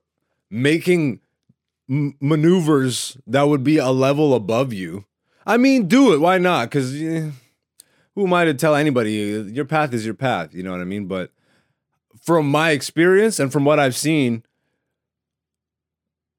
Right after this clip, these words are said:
like, I like to say this, especially in the comedy world, you,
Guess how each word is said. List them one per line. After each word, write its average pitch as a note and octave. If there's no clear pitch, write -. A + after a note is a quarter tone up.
like, D#3+
I E3+
like F#3+
to E3
say C#3+
this, G#2
especially E3
in C#3
the B2+
comedy C3
world, E2
you, F#3